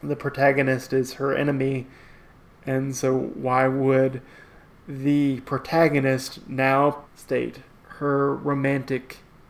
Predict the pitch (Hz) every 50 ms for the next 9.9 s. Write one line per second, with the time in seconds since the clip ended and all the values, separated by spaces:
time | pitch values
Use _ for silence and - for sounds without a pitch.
0 | - - - - - - - - - - - - - 165 165 147 139 131 127 113
1 | - - - - - - - - - 131 120 120 - - - - 131 - - -
2 | - - - - - - - - - - - 151 160 165 156 156 175 180 196 190
3 | 185 180 170 - - 143 139 147 147 147 143 - - - 160 151 151 - 151 143
4 | 135 131 - - - - - 147 135 135 135 135 131 131 127 127 127 123 123 127
5 | - - - - - - - 160 156 151 151 143 139 143 160 - - - - -
6 | - - - - - - - - - 143 147 147 139 139 139 135 127 - 139 127
7 | - 135 131 127 123 - 135 131 131 131 - - - - - 127 127 123 123 127
8 | 127 123 127 123 123 123 - - - - - - - - - - - - - -
9 | - 139 131 147 143 139 139 139 135 131 127 127 127 127 123 123 127 -